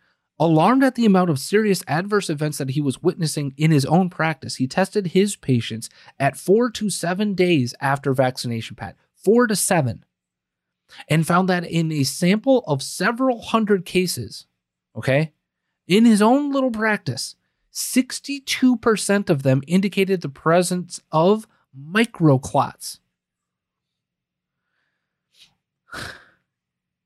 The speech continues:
Cardiovascular and neurological damage is the most manifest of all of the, the things, and we know that, myocarditis and all of that. But,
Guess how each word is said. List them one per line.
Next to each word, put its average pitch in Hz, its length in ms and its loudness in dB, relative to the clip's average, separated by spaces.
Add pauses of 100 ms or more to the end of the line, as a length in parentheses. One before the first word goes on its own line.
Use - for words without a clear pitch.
(720)
Cardiovascular 214 1080 2
and 160 140 4
neurological 180 640 0
damage 139 380 0
is 139 140 -10
the 151 80 -2
most 156 320 0
manifest 143 760 0
of 120 140 -6
all 117 240 0
of 110 120 -8
the, 107 280 -6 (300)
the 110 80 -4
things, 127 280 2
and 185 120 0
we 226 80 0
know 233 180 -2
that, 131 220 -4
myocarditis 120 760 -2
and 135 100 -6
all 120 160 -8
of 110 100 -16
that. 80 260 -20 (280)
But, 175 440 0